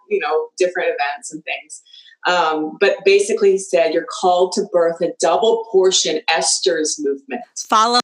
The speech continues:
Speaker 1: And I knew that was God because I felt the presence of fire hit my body. And I just knew this was God. And it was very <laughs> intense. Like, I just knew. Um, and then fast forward six months in two thousand seventeen, I received a dream from the Lord about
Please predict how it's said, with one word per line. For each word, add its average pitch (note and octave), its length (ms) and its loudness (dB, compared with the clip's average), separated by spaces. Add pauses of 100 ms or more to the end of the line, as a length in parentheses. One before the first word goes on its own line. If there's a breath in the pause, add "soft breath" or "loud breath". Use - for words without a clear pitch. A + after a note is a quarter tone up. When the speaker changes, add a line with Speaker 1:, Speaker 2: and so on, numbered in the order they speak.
Speaker 1:
And E3+ 140 0
I F3 200 0
knew E3+ 380 -2
that D#3+ 180 0
was D3+ 220 -4
God D3+ 300 -2
because D#3 240 -2
I - 120 -2 (100)
felt E3 200 0
the D#3+ 80 -4
presence D#3+ 440 -6
of D#3 80 -10 (160)
fire D#3 300 0
hit D#3 220 -4
my D3 280 -4 (420 loud breath)
body. D#3+ 440 0
And D3 80 -6
I D3 120 -4
just D3+ 500 -4
knew F3 640 -4 (200)
this F3+ 260 -2
was D3+ 220 -6
God. D3 520 -2
And D#3 160 -2
it - 140 -4
was - 220 -4
very G#3 300 2
<laughs> - 20 2
intense. A3 480 0
Like, F#3+ 140 4
I G3+ 100 2
just G3+ 240 2
knew. G3+ 340 4 (480 loud breath)
Um, G3 320 0 (100)
and A#3+ 140 2
then B3+ 320 2 (220)
fast A#3+ 320 0
forward G#3+ 240 -2
six - 320 -4
months G#3 280 -4
in G3 160 -2
two G#3+ 120 -2
thousand G3+ 320 0
seventeen, G3 560 0
I F#3 80 -2
received G3 420 0
a F#3 80 4
dream F#3+ 360 0
from F#3 160 -4
the E3+ 180 -2
Lord E3 260 2
about E3+ 220 0